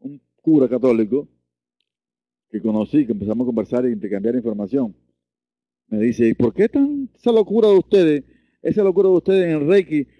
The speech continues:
tantos estilos de Reiki, tanta forma de nombrarse, tanta, tanta co-, tanta contradicción en ese Reiki? Y tú vienes a que yo, a que sí que, a decirme que el Reiki es bueno". <laughs> Sacerdote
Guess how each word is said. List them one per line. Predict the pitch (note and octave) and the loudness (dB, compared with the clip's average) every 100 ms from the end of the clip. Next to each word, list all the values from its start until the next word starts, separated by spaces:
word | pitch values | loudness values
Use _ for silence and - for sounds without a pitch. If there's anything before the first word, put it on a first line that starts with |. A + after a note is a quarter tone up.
| _ | _
tantos | - A#3+ A#3+ G#3+ F#3 | -2 0 0 0 2
estilos | F3+ F#3 F#3+ | 2 2 4
de | E3 | 4
Reiki, | D#3+ F#3+ E3 D3+ | 4 2 0 -4
tanta | G3+ G#3+ F#3+ | -4 -4 -6
forma | E3 G3 F3+ | -2 -2 0
de | F3 | -2
nombrarse, | D#3 C#3 C#3 E3 D#3+ D3 _ _ - | -2 -2 -2 -2 -4 -10 _ _ -4
tanta, | G3+ A#3 G#3 G3+ F#3 D3+ _ _ | -2 -2 -4 -2 -2 -4 _ _
tanta | F3 G#3+ A3 G#3 | -4 -4 -2 -4
co-, | - A#2+ | -4 -6
tanta | F#3 A3 A#3 | -2 0 0
contradicción | G#3+ F#3 D#3 C#3 - C#4 B3 | 0 2 0 -2 0 0 2
en | F#3 | -2
ese | F#3 G3 | -2 0
Reiki? | F#3 A3+ F3 D3 B2+ _ _ _ - | 2 0 0 -6 -6 _ _ _ -8
Y | C#3+ | -6
tú | - | -2
vienes | F#3+ A#3+ A3 | 0 2 2
a | G3 | 2
que | F3 D#3 | 2 4
yo, | G#3 A3 D#3+ | 6 4 2
a | D3+ | -2
que | C#3 D3+ | -2 -4
sí | C#3+ E3 | -6 -2
que, | G3+ | -2
a | E3 D3+ | 0 0
decirme | D3 D3 A3 A3 | -2 -2 -4 -4
que | F#3+ | -2
el | E3+ | -2
Reiki | G#3+ G3+ | 0 0
es | F3 | 0
bueno". | A#3+ F#3 A#2 _ _ _ _ _ | 2 0 -4 _ _ _ _ _
<laughs> | - - _ - - - _ _ _ _ _ _ | -14 -14 _ -14 -14 -18 _ _ _ _ _ _
Sacerdote | - C3+ C3 A#2+ C#3 C3+ E3+ F#3 | -6 -4 -2 2 2 2 -4 -4